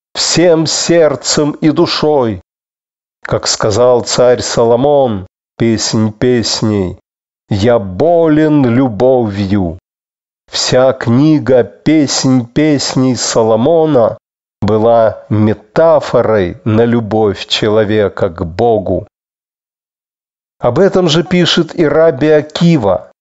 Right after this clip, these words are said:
"Нет большего оправдания существования Вселенной, чем тот день,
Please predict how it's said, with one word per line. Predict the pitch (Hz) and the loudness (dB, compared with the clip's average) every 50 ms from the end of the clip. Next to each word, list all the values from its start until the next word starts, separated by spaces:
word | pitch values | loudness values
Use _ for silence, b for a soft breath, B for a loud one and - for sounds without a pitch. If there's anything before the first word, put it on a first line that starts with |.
| _ _ _ _ _ _ _ _ _ _ _ _ _ - | _ _ _ _ _ _ _ _ _ _ _ _ _ -4
"Нет | 101 107 117 127 143 151 151 147 139 - 123 | -2 0 0 2 2 2 2 0 0 -2 -6
большего | 101 87 117 135 143 139 127 123 - - - 139 123 117 110 | -4 -2 0 0 0 0 -2 -2 -4 -4 -2 -2 2 2 2
оправдания | 135 131 - - 127 131 120 113 98 110 123 131 135 127 131 131 127 127 131 | 2 0 -2 -4 -4 -2 -4 -4 0 0 2 2 4 2 2 2 0 0 0
существования | - - - 120 - - 151 139 - - - 135 123 120 120 135 143 143 139 135 131 131 131 127 120 | 0 -2 -2 -2 -2 -2 -4 -4 -4 -4 -2 0 0 2 2 2 4 4 2 2 2 2 0 0 0
Вселенной, | - - - - - 123 113 117 135 143 143 143 139 135 127 123 120 113 110 104 - - _ _ _ _ _ _ | -2 -6 -8 -4 -2 -2 0 2 2 2 2 2 2 0 0 0 0 0 0 -2 -4 -8 _ _ _ _ _ _
чем | - - - 131 120 117 - | -8 -4 -2 -2 -2 -2 -4
тот | - - 135 127 127 110 101 95 92 | -2 -2 0 0 0 -2 -4 -8 -6
день, | 90 120 139 143 143 135 135 131 131 123 | -2 0 0 2 2 2 0 0 -2 -4